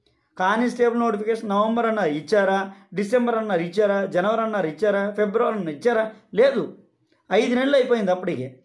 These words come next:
ఇప్పుడు ఇది చెప్పారు క్యాలెండర్లో కలుపుతాం. ఎప్పుడు? నెక్స్ట్ ఇయర్ రె-, రెండు వేల ఇరవై రెండులో కలుపుతారేమో బహుశా, మరి తెలియదు కదా, మనకే రాలేదుగా.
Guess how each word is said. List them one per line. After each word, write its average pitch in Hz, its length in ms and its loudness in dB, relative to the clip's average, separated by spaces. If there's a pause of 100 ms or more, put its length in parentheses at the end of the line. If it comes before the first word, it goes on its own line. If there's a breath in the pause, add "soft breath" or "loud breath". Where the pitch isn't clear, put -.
(500 soft breath)
ఇప్పుడు 220 180 2
ఇది 220 140 0
చెప్పారు 220 460 2 (440 soft breath)
క్యాలెండర్లో 226 420 2
కలుపుతాం. 202 360 0
ఎప్పుడు? 208 400 -2 (100)
నెక్స్ట్ 196 300 -4
ఇయర్ 165 180 -2
రె-, 196 200 -2 (240 loud breath)
రెండు 190 160 2
వేల 220 400 2 (220 loud breath)
ఇరవై 208 240 2
రెండులో 220 280 2
కలుపుతారేమో 240 560 0
బహుశా, 190 480 2
మరి 135 120 -4
తెలియదు 214 300 -2
కదా, 208 220 0
మనకే 196 360 -2
రాలేదుగా. 226 440 0